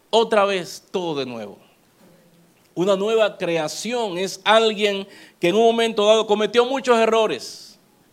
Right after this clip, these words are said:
Andaba, mire, que daba pena y vergüenza. Había destrozado familia, había destrozado su vida, se había maltratado su salud,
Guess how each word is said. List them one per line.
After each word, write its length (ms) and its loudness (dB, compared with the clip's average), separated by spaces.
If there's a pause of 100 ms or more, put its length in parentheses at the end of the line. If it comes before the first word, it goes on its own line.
Andaba, 680 4
mire, 600 -2 (480)
que 100 -2
daba 320 0
pena 240 0
y 60 -4
vergüenza. 680 -4 (760)
Había 680 6
destrozado 720 0
familia, 800 -4
había 400 2
destrozado 560 0
su 180 -6
vida, 400 -6 (320)
se 240 -2
había 720 2 (200)
maltratado 640 0
su 140 -6
salud, 460 -2